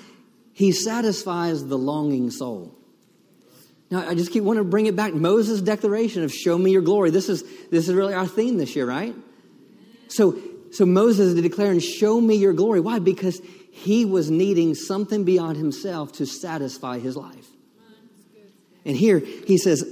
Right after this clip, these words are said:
"Oh, that men would praise the Lord for his goodness." Then verse nine says, "For he satisfies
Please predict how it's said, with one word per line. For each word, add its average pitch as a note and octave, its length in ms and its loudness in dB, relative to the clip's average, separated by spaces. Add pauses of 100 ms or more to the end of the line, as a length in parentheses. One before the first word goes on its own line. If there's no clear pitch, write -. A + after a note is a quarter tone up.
"Oh, A#3+ 320 2
that F#3 180 -2
men F3 300 2
would D3+ 140 2
praise D3 380 0
the C#3 100 0
Lord A#2+ 400 -4 (1000)
for C#3 120 -2
his C3 240 2
goodness." A2 400 0
Then D3+ 140 0
verse D3 180 2
nine E3 140 -2
says, D#3 160 -2
"For D3+ 120 -2
he D3 260 2
satisfies D3+ 1000 -8